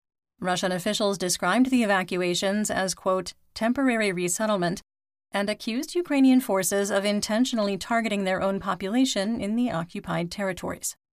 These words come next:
Russian propagandist Alexander Kots shared a video showing loudspeaker announcements calling for the evacuation of Russian-controlled Polokhy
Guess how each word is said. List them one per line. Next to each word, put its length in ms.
Russian 400
propagandist 720
Alexander 580
Kots 380
shared 280
a 80
video 460
showing 460
loudspeaker 580
announcements 720
calling 420
for 140
the 120
evacuation 760
of 140
Russian-controlled 760
Polokhy 560